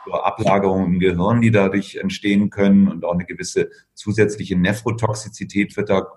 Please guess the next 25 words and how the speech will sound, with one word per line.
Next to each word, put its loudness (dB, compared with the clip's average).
ähm, 2
diskutiert. -4
Also -12
wenn 2
jemand, 2
ähm, 4
ja, -6
eine -2
Niereninsuffizienz 2
hat, 0
dann 2
würde 0
ich -6
dem -2
kein -4
Kontrastmittel -2
geben. 0
Und 0
diese, 2
ähm, 2
Kontraindikation 0
muss 0
man 0
schon 0
beachten. -4